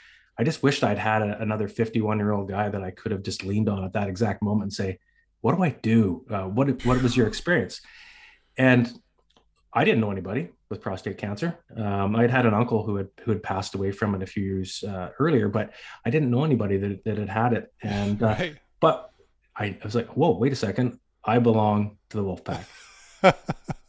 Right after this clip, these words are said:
Speaker 1: You know, and so I, and I'm, I'm sure you recall, I got on there right away saying,
Speaker 2: Oh,
Speaker 1: "This is
Speaker 2: yeah,
Speaker 1: what I'm"
Speaker 2: I remember. Yeah.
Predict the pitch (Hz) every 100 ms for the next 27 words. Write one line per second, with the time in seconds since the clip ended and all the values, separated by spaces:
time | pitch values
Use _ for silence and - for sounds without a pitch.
0 | - 170 185 135 151 147 - 143 143 135
1 | 135 131 131 - 123 - 139 135 127 123
2 | 127 131 127 123 120 120 123 120 123 117
3 | 117 120 120 - 117 117 131 143 156 120
4 | 120 120 123 135 139 120 101 113 117 117